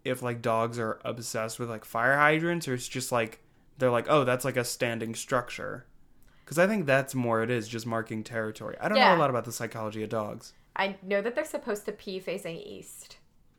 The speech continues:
Speaker 1: Hmm.
Speaker 2: That's all I know. Um, I do think it's just, like, a peeing on something thing.
Speaker 1: Yeah.
Speaker 2: And
Speaker 1: 'Cause
Speaker 2: also, like, fire hydrants are usually red, so they, like, stand out, even though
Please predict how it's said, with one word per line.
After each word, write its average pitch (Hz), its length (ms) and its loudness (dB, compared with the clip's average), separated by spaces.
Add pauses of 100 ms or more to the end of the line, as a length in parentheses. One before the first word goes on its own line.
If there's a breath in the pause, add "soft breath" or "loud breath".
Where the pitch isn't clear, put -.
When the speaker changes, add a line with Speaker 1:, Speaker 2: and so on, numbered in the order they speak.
(340)
Speaker 1:
Hmm. 123 220 2 (280)
Speaker 2:
That's - 300 -12
all 175 180 -2
I 156 140 -4
know. - 260 -6 (720 soft breath)
Um, 185 500 4 (220)
I 226 160 6
do 220 300 0
think 214 140 -2
it's 190 140 -2
just, - 120 -14
like, 160 160 -8
a - 300 -6
peeing 175 240 -10
on 170 100 -12
something 175 360 -14
thing. 175 400 -14
Speaker 1:
Yeah. 139 480 6 (240)
Speaker 2:
And 240 120 8
Speaker 1:
'Cause 220 140 8
Speaker 2:
also, 269 140 2
like, 247 140 6
fire 196 220 6
hydrants 208 280 0
are 214 60 -8
usually 190 360 -2
red, 185 500 -2 (200)
so - 200 -4
they, 185 160 -2
like, 165 160 -6
stand 170 440 -8
out, 180 280 2
even 180 140 -10
though 175 140 -6